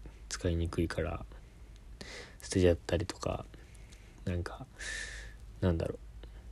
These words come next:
こう、さ、その、最後まで使わ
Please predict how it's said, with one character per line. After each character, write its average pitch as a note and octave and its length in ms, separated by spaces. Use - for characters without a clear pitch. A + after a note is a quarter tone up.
こ - 640
う、 - 40
さ、 F2+ 220
そ - 180
の、 F2 640
最 G2 200
後 F2+ 80
ま F2+ 60
で G#2 140
使 - 240
わ E2 240